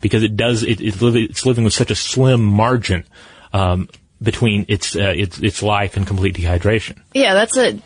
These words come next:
Speaker 2: that's a really complex balancing game there.
Speaker 1: Yeah.
Speaker 2: And I think it speaks again to this idea, or at least in my head, that they almost feel like they're cursed in a sense. Like,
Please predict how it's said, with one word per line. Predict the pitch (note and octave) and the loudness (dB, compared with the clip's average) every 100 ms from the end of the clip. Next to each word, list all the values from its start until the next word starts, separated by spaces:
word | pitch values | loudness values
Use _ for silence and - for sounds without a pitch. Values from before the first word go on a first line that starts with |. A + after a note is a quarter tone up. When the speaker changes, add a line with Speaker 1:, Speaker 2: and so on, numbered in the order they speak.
| _ | _
Speaker 2:
that's | - A3+ | -8 -2
a | B3+ | 0
really | G#3+ A3+ | 2 2
complex | G#3 - G3+ G3+ G3 F#3 - | 2 0 0 0 -2 -2 -4
balancing | - F3 F#3 F3+ - E3+ D#3+ | -2 -2 -2 -4 -4 -4 -4
game | D3 D3 | -4 -4
there. | G#2+ D#2+ C3 F#3+ | -4 -4 -4 -2
Speaker 1:
Yeah. | A2+ G2 E2+ _ - | 0 -2 -6 _ -2
Speaker 2:
And | G#3 F#3+ F3 F#3+ - | 2 2 2 0 -2
I | G3+ | -2
think | A3+ A3+ | 0 2
it | C4 - | 0 0
speaks | - - - - | -2 -2 -2 0
again | F#3+ G#3 G#3+ | 0 2 2
to | G#3+ | 2
this | G3+ G3+ F#3+ | 2 0 0
idea, | F#3 F#3 G#3 F#3+ F#3 F3+ G3+ | -2 -2 0 2 2 0 -4
or | - | -4
at | G3 | -2
least | G3 F#3+ F#3+ | -2 -2 -2
in | |
my | F#3 F3+ | -2 -2
head, | D#3+ F#3+ F#3 | 0 -2 -2
that | - - _ - | -6 -8 _ -4
they | A#3+ | 2
almost | C#4+ D#4+ D4+ | 2 2 0
feel | - C4 | 0 0
like | G#3+ | 0
they're | - - | -2 -6
cursed | - - G3+ G3+ - | -4 0 2 2 0
in | F3+ | -2
a | - | -2
sense. | - B2+ - - | -2 -2 -2 -2
Like, | F#3+ F3 D#3+ | 0 0 0